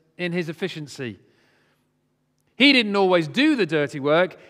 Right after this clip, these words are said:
He could let others take it into their own hands if it served his purpose. But if one thing was clear, he was going to destroy this new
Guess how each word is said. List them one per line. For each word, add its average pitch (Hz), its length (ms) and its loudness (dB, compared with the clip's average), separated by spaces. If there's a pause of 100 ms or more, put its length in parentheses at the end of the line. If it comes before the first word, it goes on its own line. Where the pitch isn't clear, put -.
He 269 160 4
could 220 180 -2
let 190 180 4
others 214 340 2
take 185 260 -2
it 190 80 -6
into 185 180 -6
their 185 240 2
own 220 200 -2
hands 185 580 -2
if 160 140 -8
it 180 120 -6
served 170 380 -2
his 151 140 -10
purpose. 185 720 -8 (1000)
But 208 160 4
if 214 160 -4
one 277 260 0
thing 285 260 -4
was 240 140 -6
clear, 160 540 -2 (720)
he 247 220 2
was 254 160 -4
going 247 400 0
to 247 100 -6
destroy 214 600 -2
this 165 260 -8
new 240 400 -2